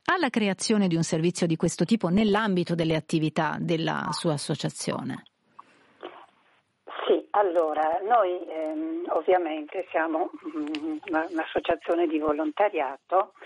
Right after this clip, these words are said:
Speaker 2: che organizza servizi e attività a favore degli anziani. Nel periodo del lockdown, non potendo organizzare nulla,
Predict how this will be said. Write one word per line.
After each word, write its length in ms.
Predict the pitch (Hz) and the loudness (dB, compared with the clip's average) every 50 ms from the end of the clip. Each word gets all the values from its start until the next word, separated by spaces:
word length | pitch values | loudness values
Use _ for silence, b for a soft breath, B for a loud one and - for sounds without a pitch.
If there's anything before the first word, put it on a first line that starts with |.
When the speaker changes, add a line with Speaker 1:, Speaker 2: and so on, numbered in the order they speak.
| B B B B B B B _ | B B B B B B B _
Speaker 2:
che 100 | - 190 | 0 0
organizza 600 | 175 170 180 185 190 196 196 185 160 - 151 - | 2 4 2 0 0 -2 -4 -6 -6 -8 -10 -8
servizi 500 | - 190 185 180 165 151 156 156 - - | -4 -4 -4 -4 -4 -6 -6 -6 -4 -4
e 40 | 180 | -4
attività 520 | 165 - - 160 156 175 165 - - 156 143 | -4 -2 -4 -4 -4 -4 -6 -4 -4 -6 -6
a 40 | |
favore 460 | - - - 160 151 143 147 151 160 147 | -4 -2 -2 -2 -2 -2 -4 -4 -4 -4
degli 220 | 151 147 143 151 | -4 -4 -4 -4
anziani. 600 | 151 156 151 - - 208 175 160 143 143 139 135 - _ B B B B B B B B B B | -4 -6 -6 0 2 4 4 4 2 -4 -12 -18 -20 _ B B B B B B B B B B
Nel 280 | - 262 254 302 320 311 | -4 2 2 2 2 2
periodo 520 | - 202 180 156 170 170 180 196 165 151 | 0 0 0 0 0 -2 -2 -2 -2 -4
del 200 | 147 147 147 151 | -4 -4 -6 -4
lockdown, 1080 | 151 160 214 - - - 156 151 147 143 139 135 139 135 151 143 330 339 - - - - _ _ B B B B B B B - _ | -2 -2 -2 0 -2 -2 0 0 2 2 2 0 -2 -4 -6 -8 -6 0 0 0 0 0 _ _ B B B B B B B -12 _
non 340 | - 262 269 254 202 - - | 0 2 2 2 2 -2 -6
potendo 540 | - 202 196 - - 226 240 233 - 175 160 | -6 -6 -6 0 2 2 2 2 2 -2 -4
organizzare 920 | 156 151 156 170 170 170 175 175 170 - - - 185 175 160 - - 165 196 | -4 -2 -2 -2 0 0 0 0 -2 -2 0 2 2 2 2 0 -2 -4 -4
nulla, 580 | 427 403 160 151 151 143 151 165 170 190 247 | -2 -2 -2 -4 -4 -4 0 2 2 2 0